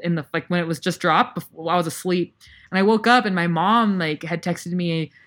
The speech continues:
that, like, her high school friends, you know, were like, "Your daughter's on this thing and we saw it and, like, it's about sex. Oh my God." And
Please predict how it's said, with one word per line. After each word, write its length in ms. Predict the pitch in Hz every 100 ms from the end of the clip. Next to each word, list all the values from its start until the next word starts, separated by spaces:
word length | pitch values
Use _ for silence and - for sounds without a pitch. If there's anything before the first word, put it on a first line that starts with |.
| _
that, 340 | 175 170 165 - - _ _ -
like, 180 | 165
her 300 | - 190 180 -
high 160 | - 220
school 260 | 220 180
friends, 640 | - 165 156 165 160 - -
you 160 | 208 175
know, 420 | 160 160 180 190 185
were 240 | 185 180
like, 200 | 175 175
"Your 120 | 311
daughter's 480 | 277 403 466 440 403
on 120 | 415 392
this 180 | 392
thing 240 | - 427 392
and 80 | 330
we 80 | 320
saw 520 | - 349 359 339 311
it 80 | 269
and, 100 | 226
like, 260 | 214 196 -
it's 140 | 214
about 220 | 269 269
sex. 380 | - 370 359 349
Oh 60 | 302
my 120 | 294
God." 440 | 285 320 311 302 - - - - 240 240
And 480 | 233 233 254 240